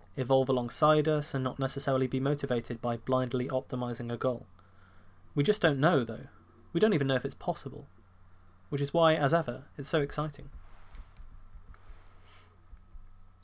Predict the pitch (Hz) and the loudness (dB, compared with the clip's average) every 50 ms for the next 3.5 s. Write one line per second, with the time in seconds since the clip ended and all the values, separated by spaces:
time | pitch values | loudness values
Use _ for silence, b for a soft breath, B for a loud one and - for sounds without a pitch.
0 | - - - - - 185 208 233 240 220 - 226 214 180 175 180 170 151 160 151 | -20 -20 -18 -6 -2 2 4 4 4 4 2 0 4 6 6 6 6 6 4 2
1 | 139 135 - 135 135 139 139 139 - 165 147 - - 127 - - - - 156 143 | 2 2 2 2 4 6 6 6 4 2 0 -2 -6 -8 -8 -10 -10 -8 -8 -4
2 | - 151 170 196 214 - 160 131 123 123 131 - - 120 - 123 120 117 - 127 | -2 0 0 0 0 0 -2 -2 -2 -4 -6 -8 -10 -10 -8 -8 -8 -6 -6 -6
3 | 120 120 117 113 117 117 117 - - | -6 -6 -6 -8 -8 -10 -10 -12 -18